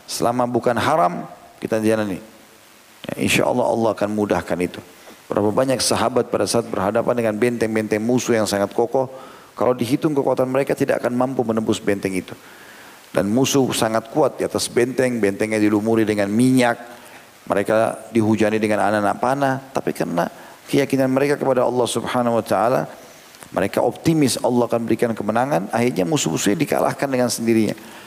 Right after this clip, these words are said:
Tiba-tiba di benteng musuh terjadi sesuatu, gitu kan. Seperti terjadinya waktu di perang Khandak, itu kalahnya orang-orang Quraisy.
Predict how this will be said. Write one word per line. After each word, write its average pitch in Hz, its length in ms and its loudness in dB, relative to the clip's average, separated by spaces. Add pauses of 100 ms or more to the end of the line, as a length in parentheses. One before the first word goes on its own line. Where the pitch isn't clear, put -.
(140)
Tiba-tiba 113 460 2
di 120 80 0
benteng 107 320 0
musuh 110 260 -2
terjadi 101 320 0 (140)
sesuatu, 98 640 -2 (160)
gitu - 160 -8
kan. - 160 0 (800)
Seperti - 400 -2
terjadinya 113 480 0
waktu 107 240 0
di 98 40 0
perang 92 280 -2
Khandak, 113 480 0 (640)
itu - 400 0 (400)
kalahnya 139 560 0
orang-orang 135 480 2
Quraisy. 127 560 0